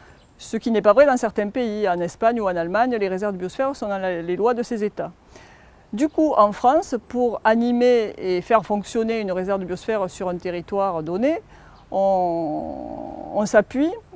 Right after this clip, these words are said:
sur une structure d'animation qui est présente ou qui est créée à l'occasion. Donc il y a beaucoup de diversité, il peut s'agir d'un parc national, d'un parc naturel régional, euh, d'une association loi mille neuf cent un,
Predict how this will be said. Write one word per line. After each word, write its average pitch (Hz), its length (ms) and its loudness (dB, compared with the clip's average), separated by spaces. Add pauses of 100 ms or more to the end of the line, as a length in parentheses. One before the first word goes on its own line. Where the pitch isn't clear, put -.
(140)
sur 233 460 -2
une 190 500 0
structure 233 640 -4
d'animation 185 640 -2
qui - 160 -2
est 294 60 0
présente 240 560 2 (180)
ou 208 140 -4
qui 220 240 -4
est 214 80 2
créée 220 240 2
à 254 60 2
l'occasion. 196 520 -2 (920)
Donc 196 160 -4
il - 0 -
y 214 40 4
a 208 40 0
beaucoup 214 240 -2
de 214 80 -2
diversité, 202 640 0
il 262 80 -2
peut 208 100 -8
s'agir 202 300 0
d'un 185 160 -2
parc - 180 -6
national, 185 460 0
d'un 233 100 -2
parc 214 160 -6
naturel 196 400 -2
régional, 180 640 0
euh, 190 200 2
d'une 220 200 -2
association 214 520 0
loi 202 160 2
mille 185 120 -6
neuf 180 160 -4
cent 180 120 -4
un, 214 400 -2